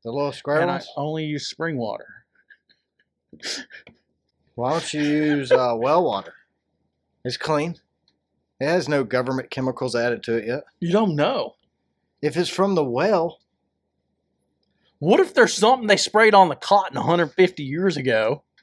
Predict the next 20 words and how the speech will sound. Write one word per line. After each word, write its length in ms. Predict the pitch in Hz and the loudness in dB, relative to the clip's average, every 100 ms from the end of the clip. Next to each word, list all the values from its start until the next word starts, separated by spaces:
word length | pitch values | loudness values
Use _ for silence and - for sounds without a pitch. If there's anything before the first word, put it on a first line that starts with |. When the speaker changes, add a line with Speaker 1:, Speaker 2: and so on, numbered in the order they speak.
| - | -2
Speaker 1:
We 140 | 214 | 2
didn't 200 | 247 233 | 4 2
have 220 | 190 196 190 | 2 0 0
cotton 380 | 180 170 165 | 0 0 -2
growing 260 | 160 165 156 | 0 0 0
around 320 | 143 147 139 | -2 -2 -2
here. 380 | 139 180 160 - _ - | -2 -2 -4 -8 _ -4
Speaker 2:
I 80 | |
pee 220 | 233 - 214 | -4 0 2
Speaker 1:
This 40 | |
Speaker 2:
outside. 580 | 185 156 180 214 165 123 | 4 4 2 4 2 0
What 160 | 127 185 | 0 0
Speaker 1:
I 40 | |
Speaker 2:
if 60 | - | 2
my 180 | 214 196 | 4 4
pee 260 | - 220 170 | 2 -2 2
made 240 | 143 175 | 2 2
it 120 | 185 | 2
through 160 | 190 180 | -2 -2
the 180 | 131 | -4